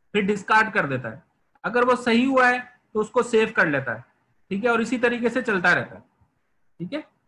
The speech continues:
एजेंट की जो ऑर्गेनाइजेशन होती है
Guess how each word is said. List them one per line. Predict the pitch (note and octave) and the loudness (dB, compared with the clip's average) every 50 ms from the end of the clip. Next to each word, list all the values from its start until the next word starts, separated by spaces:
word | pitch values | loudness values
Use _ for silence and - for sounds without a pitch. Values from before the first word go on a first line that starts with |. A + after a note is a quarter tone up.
| _ _ _ _ _ _ _ _ _ _ _ _ _ _ _ _ _ _ _ _ _ _ _ _ _ _ _ _ _ _ _ _ _ _ _ _ _ _ _ _ _ _ _ _ _ _ _ _ _ _ _ _ _ _ _ _ _ _ _ _ _ _ _ - G3 | _ _ _ _ _ _ _ _ _ _ _ _ _ _ _ _ _ _ _ _ _ _ _ _ _ _ _ _ _ _ _ _ _ _ _ _ _ _ _ _ _ _ _ _ _ _ _ _ _ _ _ _ _ _ _ _ _ _ _ _ _ _ _ -4 0
एजेंट | A3+ A#3+ A#3 C#4 C#4 C#4+ C#4+ C4+ - - | 0 2 2 2 0 0 -2 -6 -10 -8
की | - C4+ C4+ C4+ B3+ | -6 -2 -2 -2 0
जो | A3+ C4 C4+ | 2 2 2
ऑर्गेनाइजेशन | C4 C4 - F3+ F#3+ F#3+ F#3+ A3 A3+ A#3 A#3+ A#3+ A3+ A3 A3+ A3+ - - C#4+ C#4 | 2 2 2 0 0 0 0 -2 -4 -4 -6 -6 -6 -8 -8 -8 -8 -8 -6 -4
होती | C4+ A#3+ G3 - A3 G#3+ G#3+ | -4 -6 -6 -6 -6 -6 -4
है | G#3 G#3 G#3+ A3 A3 A3 - | -4 -4 -4 -6 -8 -10 -14